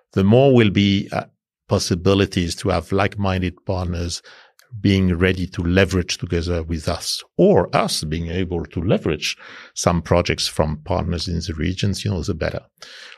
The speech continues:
What we want is to have an active conversation here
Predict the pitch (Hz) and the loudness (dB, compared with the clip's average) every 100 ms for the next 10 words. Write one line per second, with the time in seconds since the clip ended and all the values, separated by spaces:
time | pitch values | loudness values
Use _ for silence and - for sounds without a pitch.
0 | _ - - 104 104 104 95 90 92 82 | _ -2 2 4 6 4 2 0 0 2
1 | 82 82 - - 104 - 87 80 - 90 | 0 -4 -4 0 0 0 -4 -2 -2 -2
2 | 82 - 80 98 139 - 104 87 107 135 | -4 -4 -2 -2 -2 0 0 4 4 2